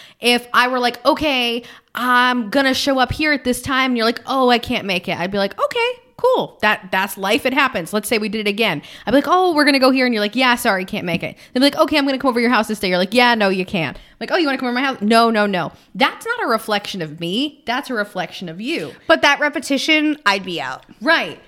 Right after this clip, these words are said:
Speaker 1: right, right. And so I think it's important when you start making friends as an adult that you realize the patterns and that you understand that the other person's actions is not on you. Because for me,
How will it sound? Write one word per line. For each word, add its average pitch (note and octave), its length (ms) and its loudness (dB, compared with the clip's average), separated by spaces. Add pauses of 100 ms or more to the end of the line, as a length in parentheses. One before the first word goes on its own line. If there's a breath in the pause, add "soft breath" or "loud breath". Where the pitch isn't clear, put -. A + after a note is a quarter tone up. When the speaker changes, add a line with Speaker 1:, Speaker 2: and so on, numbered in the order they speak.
(140)
Speaker 1:
right, A#3+ 300 0
right. C#4+ 300 0
And B3 160 -2
so D#4 120 -2
I C#4+ 100 0
think F4+ 220 -6
it's A#4+ 140 -4
important C4 400 0
when G#3+ 100 -2
you G3+ 120 -4
start A3 400 0
making G3 300 -6
friends F3 340 -6
as F3 120 -6
an F3 100 -8
adult G#3+ 440 -2 (220 loud breath)
that G3+ 220 2
you A#3+ 220 -2
realize A3+ 560 -2
the G3 100 -8
patterns F3+ 560 -6
and A3+ 180 -2
that G3 80 -4
you A#3 220 -4
understand A#3+ 920 -2
that G#3 220 0 (220 loud breath)
the B3+ 120 0
other E4 200 2
person's E4+ 480 -2
actions E4+ 640 -4
is G#3 260 0
not A#3+ 480 0
on G#3 400 -2
you. D3 540 -8 (320 loud breath)
Because E4 280 2
for E4+ 160 -2
me, C4 300 0